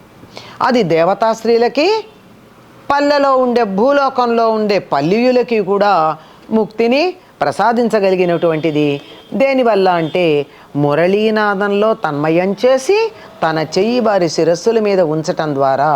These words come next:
వారందరికీ ముక్తిని ప్రసాదించేది ఒక వస్తువు ఉన్నది అని చెప్పారు.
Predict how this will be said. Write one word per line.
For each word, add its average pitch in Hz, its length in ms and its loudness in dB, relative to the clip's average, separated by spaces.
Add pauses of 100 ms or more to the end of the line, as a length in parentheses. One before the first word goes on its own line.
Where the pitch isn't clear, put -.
(480)
వారందరికీ 165 600 0 (100)
ముక్తిని 214 360 -2
ప్రసాదించేది 147 800 -2 (520)
ఒక 160 140 -4
వస్తువు 147 640 0 (200)
ఉన్నది 131 600 -2 (480)
అని 185 160 0
చెప్పారు. - 320 -8